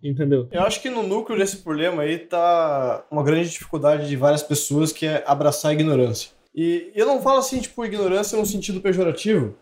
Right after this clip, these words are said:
Speaker 2: É realmente essa parada, tipo, cara, se eu não sei a parada, eu não vou dar uma de sabichão ou tentar parecer inteligente e querer comentar sobre um assunto.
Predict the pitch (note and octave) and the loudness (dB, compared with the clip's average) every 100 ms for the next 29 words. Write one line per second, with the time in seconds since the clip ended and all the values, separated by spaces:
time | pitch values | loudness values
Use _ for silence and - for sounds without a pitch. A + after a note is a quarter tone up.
0 | - C3 C#3 F3 F#3+ F#3+ G#3 G#3+ G3 F3 | -8 -2 0 0 0 -4 -2 0 0 -2
1 | - - G#3 B2+ F3+ A3 G#3+ G#3+ G#3+ G#3+ | -8 -2 -2 0 -2 0 -2 -2 -4 -2
2 | D3+ F#3+ F#3 - - _ - A#3 A#3 A3+ | 0 0 2 -2 -4 _ -2 0 0 0
3 | B3 A3 G#3 G3+ G#3 E3 D#3 F3 F#3+ E3 | 2 0 0 -2 -2 -2 -2 0 2 0
4 | - D3+ D#3 F#3 F#3 F3+ - F3 E3+ F#3 | -2 -4 -2 0 0 -2 0 0 0 0
5 | F3 F3 D3+ C#3 E3+ F3 C#3 D#3+ D#3+ D#3+ | -2 -2 -2 0 0 0 -4 -4 -2 -2
6 | D3 D3 D#3 D#3 D3 D3 C#3+ - D#3 - | -4 0 -2 -2 -2 0 0 0 -2 -4